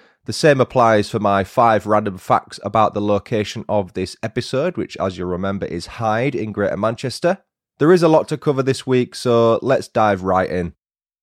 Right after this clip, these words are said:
In August nineteen ninety-two, Harold Shipman moved his practice to twenty-one Market Street in Hyde and named it The Surgery.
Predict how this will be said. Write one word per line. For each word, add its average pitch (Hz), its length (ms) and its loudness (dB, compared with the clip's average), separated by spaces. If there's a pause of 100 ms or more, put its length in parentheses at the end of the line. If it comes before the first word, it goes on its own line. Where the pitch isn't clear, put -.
(160)
In 139 160 -2
August 185 480 2
nineteen 147 420 -2
ninety-two, 117 720 -4
Harold 143 380 -2
Shipman 123 480 -4
moved 135 300 -2
his 113 120 -8
practice - 560 -4
to 113 260 -4
twenty-one 107 600 -2
Market 139 400 -2
Street - 340 -6
in 85 120 -8
Hyde 131 500 0 (200)
and 120 160 -6
named 156 300 0
it 131 260 -2
The 98 240 -4
Surgery. 113 680 -2